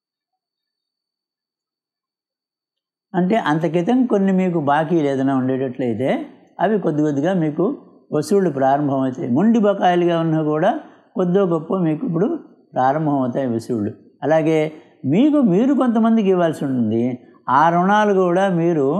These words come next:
వాళ్ళకి బాకీలు చెల్లించి రుణ విముక్తులు చాలా వరకు అవుతారు ఈ సంవత్సరంలో. తర్వాత సంఘంలో మీకు మంచి పేరు ప్రతిష్టలు పెరుగుతాయి. తర్వాత స్థిరాస్తులు కూడా కొన్ని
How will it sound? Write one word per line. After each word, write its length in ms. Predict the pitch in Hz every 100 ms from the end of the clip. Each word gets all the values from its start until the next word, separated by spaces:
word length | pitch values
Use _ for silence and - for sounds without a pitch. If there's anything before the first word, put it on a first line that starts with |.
| 262 - - _
వాళ్ళకి 340 | - 156 160 139
బాకీలు 460 | 127 160 165 185
చెల్లించి 520 | 151 156 151 190 196 160
రుణ 260 | 135 151
విముక్తులు 580 | 160 170 180 185 214 190 147
చాలా 300 | 135 151 165
వరకు 380 | 165 151 190 202
అవుతారు 420 | 120 - - - - _ _ -
ఈ 160 | 196 240
సంవత్సరంలో. 680 | 170 131 120 - - 101 - _ _ _ _ _ _ _ -
తర్వాత 380 | 110 104 - - - _ _ _
సంఘంలో 640 | - 175 220 226 240 226 165 160 160 - - -
మీకు 180 | 165
మంచి 320 | 147 147 147 160
పేరు 280 | 143 151
ప్రతిష్టలు 480 | 143 143 135 - 151
పెరుగుతాయి. 500 | 117 113 113 101 101 - _ _ _ _ -
తర్వాత 680 | 147 151 151 151 151 151 156 - - _ _ _ _ _ _ _ _ _ _ _ _ _ _
స్థిరాస్తులు 640 | - - 160 220 240 240 202
కూడా 280 | 185 185
కొన్ని 360 | 185 156 147 180